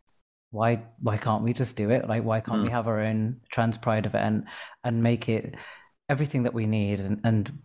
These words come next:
Speaker 1: and it represent who we actually are and what we
Speaker 2: Mm-hmm.
Speaker 1: want, um, our community, yeah, where we want our community to be. So,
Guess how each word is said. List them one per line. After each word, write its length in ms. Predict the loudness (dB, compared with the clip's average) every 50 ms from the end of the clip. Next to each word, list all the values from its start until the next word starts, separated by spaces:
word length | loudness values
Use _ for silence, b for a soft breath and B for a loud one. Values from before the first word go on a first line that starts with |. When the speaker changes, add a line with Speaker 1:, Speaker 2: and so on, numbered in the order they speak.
| -20 -20 _ _ -6 -6 -4 -2 -2
Speaker 1:
and 180 | 0 0 2 0
it 200 | 0 -2 -6 -16 -12 -6
represent 600 | -4 -4 -4 -2 -2 -2 -2 0 0 0 0 0
who 180 | -2 -2 0 0
we 160 | 0 2 0
actually 380 | 0 0 0 -2 -4 -2 0 2
are 240 | 2 4 4 2 2
and 180 | 0 0 0
what 140 | -2 -2 -2
we 80 | -2 0
Speaker 2:
Mm-hmm. 80 | 2
Speaker 1:
want, 320 | 2 2 2 0 -2 -4 -8 B B B B B B B B B B B B _ -4 0
um, 280 | 0 2 2 2 0 0
our 120 | -2 -4
community, 800 | -2 0 0 2 2 0 0 0 0 0 2 2 2 0 0 -4 -8 -16 _ _ _ _ _ _ _ _ _ _ _ _ -2
yeah, 140 | 0 0
where 200 | 0 0 0 -2
we 80 | 0 0
want 140 | -2 -2 -2
our 80 | -2
community 340 | 0 0 2 2 0 0 -4
to 120 | -6 -2 0
be. 320 | 2 2 2 2 0 -4
So, 500 | -4 -2 0 2 2 2 2 0 -2 -4